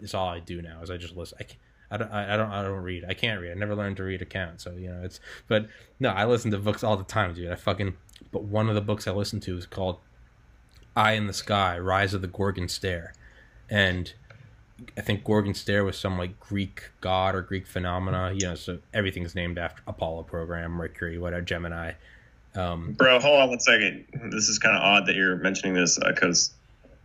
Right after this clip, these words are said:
Speaker 2: I told everybody before that, uh, while you were taking a piss break, when I moved to Colorado,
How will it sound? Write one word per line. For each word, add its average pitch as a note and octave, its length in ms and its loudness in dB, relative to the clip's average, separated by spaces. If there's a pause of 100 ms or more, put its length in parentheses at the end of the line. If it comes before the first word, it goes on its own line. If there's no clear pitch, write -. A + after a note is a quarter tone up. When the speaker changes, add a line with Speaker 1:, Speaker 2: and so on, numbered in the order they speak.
(680)
Speaker 2:
I - 80 6
told F#2+ 280 4
everybody F#2 320 4
before E2 420 2
that, C#2+ 360 4
uh, D2 320 6
while G#2 180 6
you G2 100 6
were F#2+ 80 0
taking F2+ 240 0
a F2 40 -6
piss F#2 180 -2
break, D2 280 -2 (760)
when G#2 160 6
I G#2+ 40 4
moved A2 180 0
to - 60 -6
Colorado, G#2 760 6